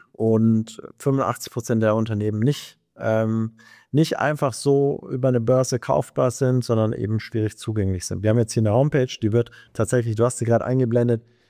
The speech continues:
die kriegt einen großen, ein großes Update in den kommenden Wochen. Aber hier sieht man noch so ein paar Investments, die wir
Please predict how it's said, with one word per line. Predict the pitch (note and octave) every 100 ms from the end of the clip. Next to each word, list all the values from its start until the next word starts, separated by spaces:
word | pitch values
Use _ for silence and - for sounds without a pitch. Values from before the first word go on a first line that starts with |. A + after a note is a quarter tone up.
| -
die | A#2
kriegt | A#2 D3+ - -
einen | B2
großen, | A#2 C#3+ D#3+ C3+ B2 A#2 _ _ -
ein | B2+
großes | B2 F#3 E3+ C3+
Update | D#3 - C3 A#2+ A#2+
in | A#2
den | A2+
kommenden | B2 A#2 B2 A2+
Wochen. | B2 - F3+ F#3+
Aber | B2 B2
hier | C3+
sieht | A#2+ F3 -
man | C3
noch | C3+ -
so | C#3
ein | B2
paar | A#2+ B2+ C#3
Investments, | B2 B2 C#3 - C3 B2+ -
die | B2
wir | B2 A#2+